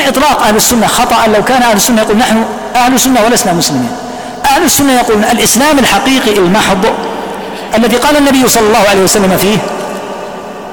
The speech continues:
'وستفترق أمتي على ثلاث وسبعين فرقة كلها في النار إلا واحدة'"، قال: "ومن هي يا رسول الله؟" قال: "الجماعة، من كان على مثل ما أنا عليه وأصحابي". فلزموا السنة التي كان عليها رسول الله صلى الله عليه وسلم.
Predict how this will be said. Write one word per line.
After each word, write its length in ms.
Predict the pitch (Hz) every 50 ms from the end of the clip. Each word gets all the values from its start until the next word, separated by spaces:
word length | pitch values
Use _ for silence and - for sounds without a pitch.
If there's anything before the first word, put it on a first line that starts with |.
| - - - - - - - - - - - - - - - - - - - - -
'وستفترق 600 | 196 240 240 233 254 - - 285 285 277 226 - 247
أمتي 280 | 240 226 202 - 208
على 140 | 196 208 214
ثلاث 380 | 196 214 240 220 196 214 208 190
وسبعين 380 | 165 214 190 180 196 208 185
فرقة 240 | 165 202 202 - 170
كلها 280 | - 233 240 220 196 185
في 60 | 185
النار 220 | 214 202 185 180
إلا 240 | 196 214 196 190 190
واحدة'"، 380 | 202 208 165 214 233 269 240 180 - - - - - - -
قال: 120 | 220 220 220
"ومن 240 | 220 240 247 240
هي 100 | 202 202
يا 100 | 202 196
رسول 220 | 190 180 - - 233
الله؟" 120 | 196 - -
قال: 200 | 285 285 285 277
"الجماعة، 420 | 233 220 233 214 196 151 - - - - - - - - - - - - - - - - - - - - -
من 80 | 196
كان 180 | - 254 277 269
على 220 | 262 254 269 269
مثل 260 | 269 269 208 233 262 262
ما 160 | 277 240 240
أنا 100 | 240 240
عليه 320 | 214 226 247 269 240 254 320 339 - - - - - -
وأصحابي". 540 | 196 - - 190 - - - 175 - 151 135
فلزموا 360 | - 262 320 339 359 359 320
السنة 340 | 254 - - 294 269 220 208
التي 200 | 220 185 214 220
كان 180 | - 285 269 220
عليها 340 | 196 220 240 220 214 196
رسول 180 | 175 - 196 180
الله 140 | 170 151 143
صلى 80 | -
الله 100 | - -
عليه 100 | 131 -
وسلم. 180 | - - -